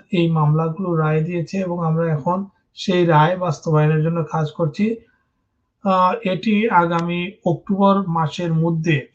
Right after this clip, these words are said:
আহ, সেই টাকাগুলো যারা বেনিফিট পেতেন তাদেরকে দেয়া হবে।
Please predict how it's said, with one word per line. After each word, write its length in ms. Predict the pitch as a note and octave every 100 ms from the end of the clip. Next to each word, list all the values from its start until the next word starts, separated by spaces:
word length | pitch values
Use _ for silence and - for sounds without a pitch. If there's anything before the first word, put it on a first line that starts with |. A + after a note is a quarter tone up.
| _ _ _ _ D3
আহ, 340 | C#3 C3+ C#3 -
সেই 280 | - F3 D#3
টাকাগুলো 760 | D3+ D3 D#3 D3+ D#3 D3+ D3+ C#3+ _ _ -
যারা 280 | D3+ D3+ D3+
বেনিফিট 460 | D3+ D3 C#3+ E3 -
পেতেন 380 | E3+ F3 E3 E3+
তাদেরকে 720 | D#3 C#3+ C#3 - D3 C#3 C#3 _ _ _ -
দেয়া 220 | D#3 D3
হবে। 500 | C#3 B2+ B2 A#2 _